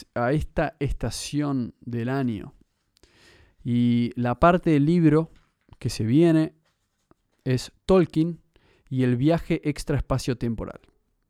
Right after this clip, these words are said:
La página veintiuno, todavía no nos llegamos a esa, porque esta es la semana número veinte.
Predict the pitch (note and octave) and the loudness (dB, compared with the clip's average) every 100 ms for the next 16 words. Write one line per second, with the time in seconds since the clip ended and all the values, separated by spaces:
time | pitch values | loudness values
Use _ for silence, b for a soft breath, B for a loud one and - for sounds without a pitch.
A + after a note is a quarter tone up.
0 | _ _ _ _ _ _ _ _ _ b | _ _ _ _ _ _ _ _ _ b
1 | b b b - A#2+ B2 E3+ F#3+ D#3 C#3+ | b b b -6 -4 -2 0 2 4 2
2 | B2 D3 F3 B2+ - A2 C3+ C#3+ C#3+ B2 | 2 0 2 0 -2 -4 -2 0 0 0
3 | C#3 D3+ A#2+ - G#2 - G#2 A#2 B2+ C3+ | 0 0 -2 -6 -12 -10 -10 -10 -6 -4
4 | B2 - B2 C3 B2+ C3 A#2+ B2 A#2 G#2 | -4 -4 -2 0 0 0 0 -2 -4 -6
5 | - | -12